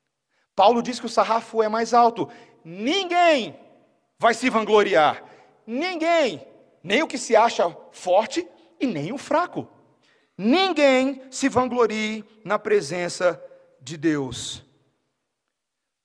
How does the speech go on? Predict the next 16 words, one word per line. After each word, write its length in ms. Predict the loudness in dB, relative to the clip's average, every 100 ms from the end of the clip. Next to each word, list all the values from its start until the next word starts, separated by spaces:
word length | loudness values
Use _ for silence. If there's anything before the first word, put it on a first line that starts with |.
| _ 4
Toda 600 | 6 6 4 2 2 -2
ocasião 720 | -2 2 0 0 -4 0 0
para 280 | 0 0 0
a 60 | -2
jactância, 840 | -4 -6 -4 -4 -2 -4 -2 -2 -4 -20 _ _ _
para 180 | -4 -2
o 120 | -2
orgulho, 840 | -6 -6 -6 -2 0 0 -4 -8 -20 _ _ _ _ -14
é 80 | -12
retirada. 680 | -10 -8 -10 -10 -16 -20 _ _ _ _ _ _ _ _ _ _ _ _ _ _ _ _ _ _ _ _ _ _ _ _ _ _ _ _ _
Isso 240 | -14 -10 -6
lembra, 300 | -6 -6 -6
meus 220 | -6 -6
irmãos, 320 | -8 -8 -10
que 100 | -10
nós, 460 | -4 -2 -4 -8